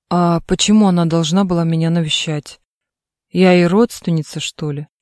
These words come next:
«Все равно не по-человечески как-то».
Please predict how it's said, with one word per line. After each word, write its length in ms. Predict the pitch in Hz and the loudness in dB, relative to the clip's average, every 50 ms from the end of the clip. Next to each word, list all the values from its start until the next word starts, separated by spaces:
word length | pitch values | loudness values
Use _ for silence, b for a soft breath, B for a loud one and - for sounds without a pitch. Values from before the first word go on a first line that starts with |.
| _ _ _ _ _ _ _ _ _ _ _ _ _ _ _ _ _ _ _ _ _ _ _ _ _ | _ _ _ _ _ _ _ _ _ _ _ _ _ _ _ _ _ _ _ _ _ _ _ _ _
«Все 260 | - - - 170 170 | -12 -6 -2 0 2
равно 460 | 170 170 165 151 156 160 165 185 202 | 4 2 2 2 2 2 2 2 2
не 340 | 208 185 170 165 165 165 156 | 2 2 2 2 2 0 0
по-человечески 840 | - 165 147 - 160 156 151 151 165 175 - - 196 - - - 220 | -2 -4 -6 -4 -2 0 0 0 0 -2 -4 -6 -8 -8 -8 -6 -4
как-то». 440 | - 180 165 - - - 151 143 | -2 -2 -2 -4 -4 -10 -12 -12